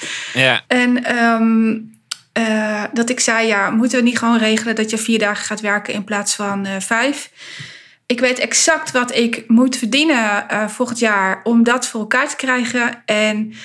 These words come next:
Speaker 2: ehm, ik zeg altijd tegen mijn klanten, eh, als je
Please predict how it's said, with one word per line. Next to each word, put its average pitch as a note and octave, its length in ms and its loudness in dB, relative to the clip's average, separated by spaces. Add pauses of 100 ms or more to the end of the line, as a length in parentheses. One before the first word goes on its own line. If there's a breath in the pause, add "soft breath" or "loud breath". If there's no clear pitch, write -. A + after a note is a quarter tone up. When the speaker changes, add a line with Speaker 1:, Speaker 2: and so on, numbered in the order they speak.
(300 loud breath)
Speaker 2:
ehm, G#3 460 -4 (120)
ik A#3+ 140 0
zeg D#4 180 0
altijd E4 180 0
tegen D4+ 160 0
mijn C4 120 2
klanten, C4 640 2 (200)
eh, A3+ 240 -2 (100)
als B3+ 280 0
je A3+ 320 2